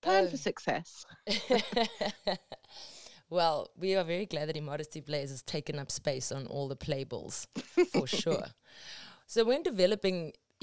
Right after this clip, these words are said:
Speaker 2: the Immodesty Blaze burlesque persona, what inspired you about personalities like Raquel Welch, Divine, and Liberace?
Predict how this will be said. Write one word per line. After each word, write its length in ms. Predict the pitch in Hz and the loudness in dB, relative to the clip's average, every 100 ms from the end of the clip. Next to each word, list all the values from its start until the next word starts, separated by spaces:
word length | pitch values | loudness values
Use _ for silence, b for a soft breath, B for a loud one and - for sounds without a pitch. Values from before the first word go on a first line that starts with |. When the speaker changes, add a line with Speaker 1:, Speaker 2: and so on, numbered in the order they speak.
| - 160 | -16 -8
Speaker 2:
the 240 | 165 - | -4 0
Immodesty 520 | 165 151 156 - 156 | 2 2 2 -2 -4
Blaze 420 | 131 156 147 147 - | -2 0 0 -4 -8
burlesque 500 | 139 165 143 147 - | -2 0 0 -4 -6
persona, 600 | 156 135 151 113 131 147 B B B | -6 -2 -2 -2 -6 -8 B B B
what 220 | 165 190 | 2 4
inspired 600 | 285 285 - 160 160 185 | 4 -2 2 4 6 4
you 140 | 165 160 | 0 0
about 340 | 151 139 - | 2 2 0
personalities 840 | 175 160 160 147 143 143 151 147 - | 0 0 0 -4 -4 -4 -4 -6 -6
like 440 | 147 143 165 - - | -4 0 0 -2 -8
Raquel 500 | 143 - - 143 135 | -8 -4 -2 -2 -2
Welch, 420 | 135 143 - - | -2 -2 -4 -10
Divine, 500 | 151 135 131 131 127 - | -10 -8 -6 -6 -8 -8
and 160 | 151 | -6
Liberace? 800 | 147 143 143 131 - - 101 85 | -6 -6 -6 -6 -8 -8 -10 -16